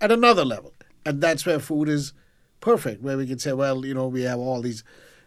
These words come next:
numerous cuisines, they're all Indian, but all Indian in a different way." It's the old univer-, unity and diversity platform of Indian nationalism played out in the food arena.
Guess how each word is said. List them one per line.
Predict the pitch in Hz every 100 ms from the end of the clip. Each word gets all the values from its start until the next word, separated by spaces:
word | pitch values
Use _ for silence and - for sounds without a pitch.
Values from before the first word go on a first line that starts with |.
| -
numerous | 135 139 135 131
cuisines, | - 160 151 202 185 160 123
they're | 131
all | 143 131 147
Indian, | 196 180 175 147
but | 135
all | 131 123
Indian | 123 123
in | 117
a |
different | 120 120 139
way." | 190
It's | 175 147
the | 175
old | 233 254 262 247
univer-, | 185 196 196 208 208
unity | 170 196 196 180 180
and | 156
diversity | 160 165 165 - 151 147 - - - _ - _ _ _ _ _
platform | - 180 - 156 117 110 -
of | 135
Indian | 147 147 143
nationalism | 190 196 160 131 135 135
played | 156 156 160
out | 156
in | 147
the | 135
food | 143 143 135
arena. | 156 240 147 165